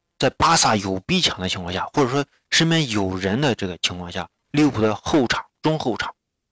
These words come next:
啊，后腰和这个中卫，包括边卫之间的出球是非常大胆的，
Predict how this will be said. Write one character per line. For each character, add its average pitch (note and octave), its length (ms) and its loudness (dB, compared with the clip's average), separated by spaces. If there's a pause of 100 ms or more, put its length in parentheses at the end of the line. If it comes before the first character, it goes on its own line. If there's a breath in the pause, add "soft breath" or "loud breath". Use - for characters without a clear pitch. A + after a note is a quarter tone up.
(140)
啊， F#2 200 -6 (240)
后 A#2+ 300 0
腰 B2 220 4
和 A2 220 -2
这 A2+ 200 0
个 F#2 200 -6 (380)
中 C3+ 220 2
卫， A#2 160 4
包 C3 160 2
括 A#2+ 100 -2
边 B2+ 260 0
卫 A#2 140 0
之 - 100 -8
间 A2+ 140 -4
的 G2+ 160 -6
出 B2+ 180 -2
球 F#2 280 -6 (240)
是 - 100 -2
非 E3+ 220 2
常 A#2 160 -2
大 C3 200 -2
胆 F#2+ 200 -6
的， G#2 160 -20